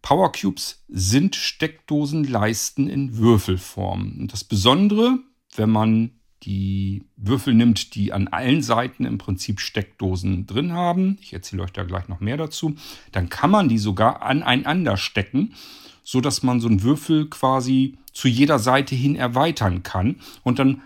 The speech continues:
hat er natürlich weitere Steckdosen überall drin frei. Das heißt, man kann sich seine eigenen Cubes zusammenstecken und zu so einem Gebilde zusammenbauen, je nachdem, wie viel Steckdosen man braucht. Jetzt haben natürlich einige unter euch schon wieder Angst,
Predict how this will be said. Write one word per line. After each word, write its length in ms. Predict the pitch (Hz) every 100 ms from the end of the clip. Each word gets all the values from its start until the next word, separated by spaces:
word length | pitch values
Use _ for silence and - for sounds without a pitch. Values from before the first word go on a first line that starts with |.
| -
hat 200 | - -
er 80 | 165
natürlich 600 | 151 - 165 160 - 110
weitere 420 | 110 120 139 139
Steckdosen 680 | - 151 143 - 117 113 127
überall 440 | 127 123 - 123
drin 340 | 120 127 131 127
frei. 440 | - 117 98 90 -
Das 200 | 95 110
heißt, 300 | 131 - 131
man 120 | 113
kann 220 | 135 143
sich 240 | 143 139 - - - _
seine 420 | - 120 135 131
eigenen 440 | 127 143 151 139 104
Cubes 440 | - 180 202 -
zusammenstecken 840 | - 131 123 156 165 - 151 - 160
und 140 | 139
zu 100 | -
so 100 | 139
einem 140 | 139 135
Gebilde 480 | 120 135 165 185
zusammenbauen, 1500 | 151 139 104 120 165 202 202 - _ 104 123 131 175 214 233 - - - - - _
je 140 | 135 139
nachdem, 320 | 135 135 127
wie 60 |
viel 140 | 117 123
Steckdosen 600 | - 101 - 90 95 92
man 180 | 95 98
braucht. 320 | 95 98 -
Jetzt 400 | 101 - - -
haben 640 | - 113 127 127 127 - -
natürlich 420 | 113 104 120 110
einige 380 | 113 135 165 147
unter 220 | 143 127
euch 160 | 117 110
schon 180 | 117 113
wieder 180 | 110
Angst, 480 | 110 147 - - -